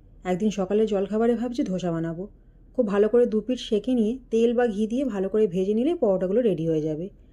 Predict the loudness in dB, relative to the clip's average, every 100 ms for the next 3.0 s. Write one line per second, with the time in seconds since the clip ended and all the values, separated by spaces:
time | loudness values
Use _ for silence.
0 | -10 0 2 2 2 -2 0 2 2 2
1 | 0 0 -2 -6 -6 0 0 2 2 0
2 | 0 0 0 -2 -2 -4 -6 -4 -6 -6